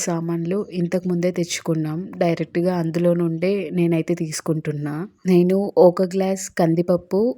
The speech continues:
హాఫ్ గ్లాస్ వరకు శనగపప్పు అయితే తీసుకున్నా. ఈ రెండు పప్పులు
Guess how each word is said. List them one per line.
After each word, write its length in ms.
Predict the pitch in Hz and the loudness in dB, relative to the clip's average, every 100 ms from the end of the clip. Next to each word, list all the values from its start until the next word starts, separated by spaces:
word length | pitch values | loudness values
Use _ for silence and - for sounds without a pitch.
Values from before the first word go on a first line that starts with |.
| _ 180 | _ 0
హాఫ్ 220 | 185 180 | 0 2
గ్లాస్ 240 | 196 180 180 | 0 0 0
వరకు 240 | 180 175 240 | -2 0 -2
శనగపప్పు 520 | 208 175 170 175 170 165 | 0 0 2 0 0 -2
అయితే 180 | 165 185 185 | -2 0 0
తీసుకున్నా. 520 | 170 - 156 151 151 196 - | -2 -2 -4 -4 -6 -8 0
ఈ 80 | 220 | 4
రెండు 300 | 196 190 202 208 | 6 6 4 2
పప్పులు 280 | 196 208 | 2 0